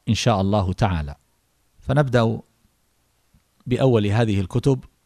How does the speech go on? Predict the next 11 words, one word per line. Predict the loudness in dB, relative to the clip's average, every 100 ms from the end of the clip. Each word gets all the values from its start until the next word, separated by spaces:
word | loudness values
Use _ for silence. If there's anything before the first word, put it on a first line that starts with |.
| _ _ _ -4
وهو | 0 0
تفسير | -2 -4 -2 -2
القرآن | -2 -4 -2 0 -2 -4 _ _ _ _ _ _ -6
للإمام | -4 -2 -2 0 0 -2 -6 _ _ _ _ _ _ -10
عبد | -8 -4
الرزاق | -2 -2 -2 -2 0 -2 -8 _ _ _ _ _ _ _ -8
ابن | -2 -2
همام | -2 -2 0 0 0 -4 -8 _ _ _ _ _ _ _ _ _ -8
ابن | -4 -2
نافع | 0 0 -2 -2 -4 _ _ _ _ _ _ -8
الحميري | -8 -6 -4 0 2 2 2 -2